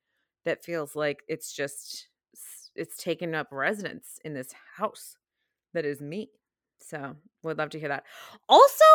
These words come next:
I just wanna say a few of you listeners have reached out recently to share your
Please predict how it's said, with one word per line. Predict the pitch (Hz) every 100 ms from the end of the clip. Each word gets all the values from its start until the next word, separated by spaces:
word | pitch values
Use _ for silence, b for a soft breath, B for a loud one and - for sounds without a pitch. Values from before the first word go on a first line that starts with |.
| 587 -
I |
just | 302 427
wanna | 466 453
say | - - 196 254
a | -
few | - 233 294
of | 415
you | 339
listeners | 170 170 233 240
have | 202 180
reached | 160 165
out | 147 110
recently | 190 226 254 262 269 269
to | 226
share | 208 - 180 165
your | 160 160